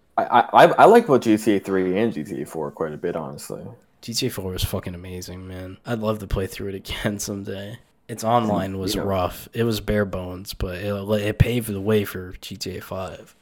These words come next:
Speaker 1: Yeah, and that's the thing. The thing that separates G T A five from the rest is
Speaker 2: It's
Speaker 1: just
Speaker 2: its
Speaker 1: the
Speaker 2: online.
Speaker 1: It's, uh, the online is,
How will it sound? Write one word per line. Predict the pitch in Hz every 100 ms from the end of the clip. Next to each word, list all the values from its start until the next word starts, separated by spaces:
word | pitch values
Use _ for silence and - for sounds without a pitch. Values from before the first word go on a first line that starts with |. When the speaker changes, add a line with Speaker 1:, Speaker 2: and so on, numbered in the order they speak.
| _
Speaker 1:
Yeah, | 123 107
and | 95
that's | 120 139 156
the | 143
thing. | - 113 90 -
The | 110
thing | 110 156 165
that | 147
separates | - 127 110 113 110 107 -
G | 107
T | 104 101 90
A |
five | - 98 90 90 82
from | - 90
the | 87
rest | 85 85 82 - -
is | 85 -
Speaker 2:
It's | 123
Speaker 1:
just | 95
Speaker 2:
its | 113
Speaker 1:
the | 123
Speaker 2:
online. | 113 98 101 110 101 101 101 -
Speaker 1:
It's, | -
uh, | 113 85 - - 123
the | 117
online | 135 127 117 110 107
is, | - -